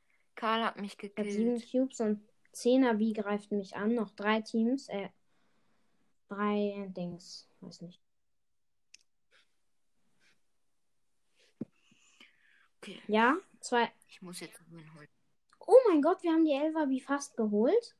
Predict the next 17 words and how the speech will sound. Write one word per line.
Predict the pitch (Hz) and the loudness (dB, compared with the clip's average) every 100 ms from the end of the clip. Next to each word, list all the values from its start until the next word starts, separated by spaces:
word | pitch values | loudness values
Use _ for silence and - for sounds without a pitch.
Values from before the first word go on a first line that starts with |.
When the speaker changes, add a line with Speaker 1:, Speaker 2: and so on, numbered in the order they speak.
| _ | _
Speaker 2:
Und | 247 277 277 | 0 0 0
die | 247 240 - | -2 -2 -2
Elfer | 214 208 196 | -4 -2 -4
B | 180 | -6
ist | 170 - - | -8 -10 -2
tot. | 226 339 - _ _ _ _ _ - | 2 2 -2 _ _ _ _ _ 0
Brock | 220 294 - | 2 2 0
greift | 247 233 | -4 0
mich | 247 233 - | -2 -2 -2
an | 254 294 | 0 0
und | 247 - | -2 -2
ich | 254 - | -4 -2
habe | 226 233 240 | 0 2 2
ihn | 214 220 226 233 233 - _ _ _ _ _ _ _ _ _ _ _ _ _ _ | 2 4 4 2 0 -10 _ _ _ _ _ _ _ _ _ _ _ _ _ _
gekillt. | 254 262 330 415 _ _ _ - 208 - - _ _ _ _ _ | 10 10 8 -2 _ _ _ -8 -6 -6 -18 _ _ _ _ _
Erster. | 190 180 - 151 - _ _ _ | -12 -12 -12 -18 -20 _ _ _
Schön. | - 208 175 156 | -8 -6 -6 -10